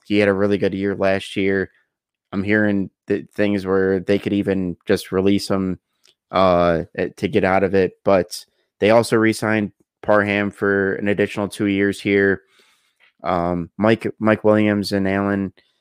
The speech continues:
you know, they're not reliable to stay on the field, and they're just, they're aging as well. Eckler's trying to get his way out the door.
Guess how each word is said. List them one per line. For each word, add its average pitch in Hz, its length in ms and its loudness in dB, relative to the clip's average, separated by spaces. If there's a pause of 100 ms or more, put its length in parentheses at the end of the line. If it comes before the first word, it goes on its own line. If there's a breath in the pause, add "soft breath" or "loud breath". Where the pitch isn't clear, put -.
(180)
you 104 80 -2
know, 92 140 2
they're 107 200 2
not 107 140 2
reliable 98 600 2
to 95 180 -6
stay 101 180 -2
on 101 80 0
the 95 80 -2
field, 101 380 0
and 95 100 -4
they're 98 140 0
just, 98 280 -4
they're 101 160 0
aging 98 380 -2
as 87 160 -6
well. 98 420 2 (400)
Eckler's 110 380 2
trying 101 220 0
to 95 80 0
get 104 180 4
his 101 220 0
way 98 120 2
out 95 140 0
the 95 80 -6
door. 95 480 0